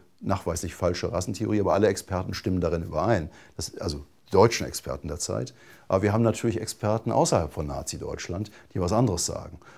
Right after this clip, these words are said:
Und jetzt kann man sich als Laie durchaus aus diesem Autoritätszusammenhang emanzipieren, indem man sich auf andere Autoritäten bezieht. Das scheint mir sehr wohl möglich. Die Frage,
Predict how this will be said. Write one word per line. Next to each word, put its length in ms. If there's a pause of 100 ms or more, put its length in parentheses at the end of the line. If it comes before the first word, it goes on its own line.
(120)
Und 80
jetzt 160
kann 100
man 120
sich 100
als 160
Laie 360
durchaus 800 (260)
aus 220
diesem 260
Autoritätszusammenhang 1120
emanzipieren, 720
indem 160
man 100
sich 120
auf 100
andere 280
Autoritäten 520
bezieht. 300 (280)
Das 120
scheint 220
mir 80
sehr 200
wohl 120
möglich. 500 (380)
Die 120
Frage, 500